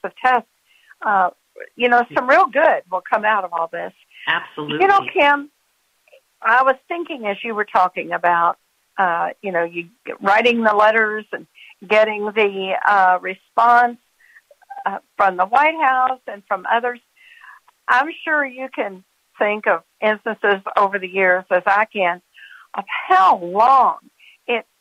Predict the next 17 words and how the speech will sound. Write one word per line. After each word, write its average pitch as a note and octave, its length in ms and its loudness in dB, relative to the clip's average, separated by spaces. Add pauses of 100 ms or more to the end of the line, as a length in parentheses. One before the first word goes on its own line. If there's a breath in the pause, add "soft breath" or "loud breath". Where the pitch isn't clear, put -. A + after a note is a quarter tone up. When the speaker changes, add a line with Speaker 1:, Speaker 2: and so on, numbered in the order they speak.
(240)
Speaker 1:
can A3+ 200 -8
and A3 140 0
how B3 300 0
impossible G3 1000 -2
it G3+ 180 -4
is F#3 240 -2 (580 loud breath)
sometimes D4 600 0 (120)
to G3 80 -4
get B3+ 240 4
a G3+ 40 2
response F#3+ 800 0 (560 loud breath)
to A#3+ 60 -2 (100)
anything D4 640 0
like E3 340 -2
this. - 240 -6 (580)
And, A3 420 2
uh, A3+ 40 -4